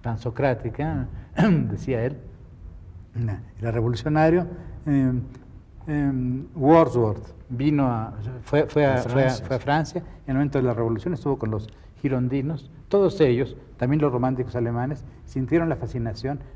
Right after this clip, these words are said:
Speaker 1: de la Revolución Francesa. Y al mismo tiempo, cuando llega el terror y los jacobinos toman el poder,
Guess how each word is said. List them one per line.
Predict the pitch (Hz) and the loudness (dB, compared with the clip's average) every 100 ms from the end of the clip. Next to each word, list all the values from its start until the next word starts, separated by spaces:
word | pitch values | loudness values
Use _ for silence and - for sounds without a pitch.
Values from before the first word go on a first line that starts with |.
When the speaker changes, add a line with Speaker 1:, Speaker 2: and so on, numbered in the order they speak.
| - | -6
Speaker 1:
de | 123 | 0
la | 123 | 0
Revolución | 110 107 107 127 | 0 -2 -2 -4
Francesa. | 107 101 92 - - - - - - - | -6 -8 -10 -14 -16 -20 -20 -20 -18 -4
Y | |
al | 127 | 0
mismo | 170 | 0
tiempo, | 170 170 139 135 175 - - - - | 6 6 6 0 -4 -6 -16 -18 -12
cuando | - 120 120 | -4 0 4
llega | 143 180 | 6 6
el | 170 | 4
terror | - 123 127 123 - - - - - - | 2 0 2 0 -4 -14 -20 -20 -20 -10
y | 113 | -6
los | 117 117 | -4 -4
jacobinos | 117 135 147 156 | -4 0 2 2
toman | 156 143 | 2 2
el | 127 110 | 0 -2
poder, | 117 113 135 - | -2 0 0 -4